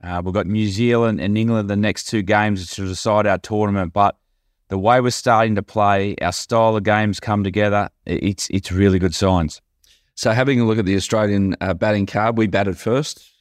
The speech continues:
Speaker 2: eight for three hundred and ninety-nine. Now, we were trucking along okay mid-innings. It was a, it was a handy mid-innings spurt from us, but it was one player in particular who turned it from something around the three thirty mark to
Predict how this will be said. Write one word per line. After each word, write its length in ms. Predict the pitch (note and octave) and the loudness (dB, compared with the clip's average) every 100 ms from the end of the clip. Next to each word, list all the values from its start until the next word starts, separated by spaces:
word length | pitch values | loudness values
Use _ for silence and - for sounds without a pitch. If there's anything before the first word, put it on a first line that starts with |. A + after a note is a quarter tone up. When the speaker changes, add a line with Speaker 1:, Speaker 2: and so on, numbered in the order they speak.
| _ _ B2 | _ _ -4
Speaker 2:
eight 260 | C#3 - - | -2 -4 -10
for 120 | A#2+ | -10
three 340 | - B2 A#2 | -6 -2 0
hundred 380 | A2 A2 G2+ F#2+ | 2 0 0 2
and 180 | G2+ G2+ | 2 2
ninety-nine. 1000 | G#2 G#2 G2 G2+ F#2+ G#2 G#2 F#2 F2 F#2 | 2 0 -2 0 2 2 2 0 0 -2
Now, 180 | G2 | 0
we 120 | G2+ G#2 | 0 0
were 160 | G#2 G2+ - | -2 -4 -10
trucking 320 | G2+ C#3 A#2+ | -6 -2 0
along 400 | G#2+ G#2+ F#2+ F2 - | 0 0 -2 -4 -4
okay 680 | A#2 G2 - B2 B2+ F#2 D#2+ - | -2 -2 -2 -2 -2 -2 -4 -6
mid-innings. 840 | G2+ G#2 F#2 - A#2+ F2+ F#2+ C#3 G2 | -2 0 0 0 0 0 0 -2 -4
It 120 | - | -2
was 240 | F#2 F2+ | -2 -2
a, 80 | F#2 - | -4 -4
it 60 | - | -6
was 160 | F#2 | -6
a 60 | F2 _ _ | -8 _ _
handy 340 | - G#2+ G#2 F#2 | -4 0 2 0
mid-innings 640 | F#2+ F#2+ F#2+ F#2 E2+ - _ _ _ | 0 0 0 0 -2 -6 _ _ _
spurt 420 | - - A2 E2 | -12 -4 -2 0
from 120 | - F#2+ | 0 -2
us, 200 | F#2 - | -2 -2
but 180 | G#2 | -4
it 100 | G2 | -4
was 140 | F#2 - | -6 -10
one 260 | - C3 B2+ | -2 -2 0
player 260 | B2 A2+ | 0 0
in 80 | G2 | 0
particular 640 | - - C3 - G#2+ F2 F2 | -6 -6 -4 -2 0 0 0
who 180 | F#2 | -4
turned 320 | F2 A2+ A2 F#2+ | -2 0 2 0
it 160 | - | -2
from 240 | - F#2+ E2+ | -4 -2 -2
something 360 | - - G2 | -4 -2 0
around 240 | F#2+ F#2+ F2+ | 2 0 -2
the 80 | |
three 300 | F2+ G#2 G2 | -4 -2 0
thirty 340 | F#2 G#2 G#2 G2+ | 0 0 0 0
mark 320 | F2 F2 - | 0 -2 -4
to 200 | F#2 | -4